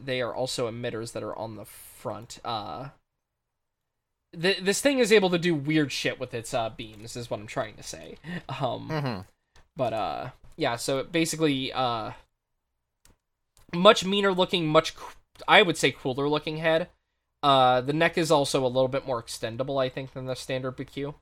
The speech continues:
Speaker 1: um, for the main head. Uh, the, looking at it, the legs and such are actually pretty similar. Uh, same with, like, the,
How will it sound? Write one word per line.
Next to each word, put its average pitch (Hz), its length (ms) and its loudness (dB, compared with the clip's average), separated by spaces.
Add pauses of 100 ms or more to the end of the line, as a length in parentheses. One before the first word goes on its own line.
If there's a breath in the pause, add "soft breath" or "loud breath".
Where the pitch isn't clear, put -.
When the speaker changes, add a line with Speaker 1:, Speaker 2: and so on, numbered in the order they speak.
(380)
Speaker 1:
um, 110 500 -12
for 123 80 -10
the 110 140 -8
main 110 280 -12
head. 131 300 -10 (840)
Uh, 87 540 -6 (1400)
the, 175 560 8 (640)
looking 294 380 2
at 220 100 6
it, 185 140 -12
the 185 100 4
legs 262 400 2
and 175 180 -2
such 151 300 0
are 151 200 -2
actually 147 320 -2
pretty 190 340 -6
similar. 113 680 -6
Uh, 120 200 -4
same 156 240 -6
with, 156 100 -8
like, 131 200 -6
the, 113 260 -12